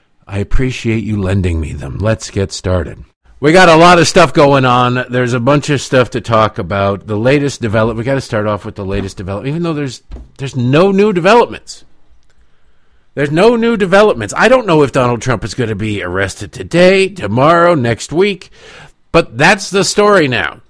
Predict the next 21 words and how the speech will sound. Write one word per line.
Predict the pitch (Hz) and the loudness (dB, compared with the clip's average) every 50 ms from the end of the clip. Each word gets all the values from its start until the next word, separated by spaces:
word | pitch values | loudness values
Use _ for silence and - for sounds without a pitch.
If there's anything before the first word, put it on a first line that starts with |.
| _ | _
Sources | _ - - 202 220 196 151 185 180 151 | _ -2 0 0 2 0 0 -2 -2 0
are | 151 143 131 | 0 0 -2
saying | 123 - 170 156 143 139 143 156 151 135 | 0 0 2 2 4 4 2 2 0 -2
that | 127 127 110 | -4 -4 -2
Donald | 127 135 151 165 160 127 | -2 -2 -2 -2 -4 -2
Trump | - 147 143 139 - - | -2 -2 -2 -2 -4 -4
could | - - - 262 269 214 160 | 0 2 4 4 4 2 2
be | 175 185 190 190 - | 2 2 2 2 2
indicted. | 156 151 151 139 113 98 156 170 208 202 151 117 87 87 | 2 2 2 0 0 2 4 4 4 4 4 2 0 -2
Now, | 110 110 107 | -6 -6 -2
now | 131 147 165 208 | 0 2 4 4
he's | 220 214 180 | 2 2 2
indicted. | 180 180 160 135 - 165 147 139 107 87 78 87 | 2 2 2 4 4 4 4 4 2 0 -6 -12
He | 95 | -12
could | - - 208 202 196 | -4 -2 -2 0 0
be | 233 208 185 | 0 -2 0
indicted | 165 156 135 117 117 185 190 214 214 202 202 180 | 0 -2 -2 -2 0 2 2 2 2 0 -2 -2
as | 175 147 127 | -2 -2 0
early | 160 165 170 170 160 | 0 0 0 0 -2
as | 147 - | -2 -4
today | - - 120 92 107 104 85 69 - - 113 123 | -6 -10 -14 -10 -8 -6 -6 -6 -8 -10 -14 -14